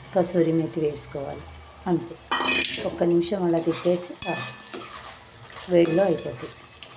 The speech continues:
ఈ కర్రీ బిర్యానీలోకైనా, రైస్తో అయినా, చపాతీతో అయినా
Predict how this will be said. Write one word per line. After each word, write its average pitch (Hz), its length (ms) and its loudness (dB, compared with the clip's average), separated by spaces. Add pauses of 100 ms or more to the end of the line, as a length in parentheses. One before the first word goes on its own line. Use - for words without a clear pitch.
(3500)
ఈ 180 40 4
కర్రీ 170 420 6
బిర్యానీలోకైనా, 165 1160 6 (460)
రైస్తో 165 460 2
అయినా, 160 400 0
చపాతీతో 165 760 0
అయినా 151 320 -2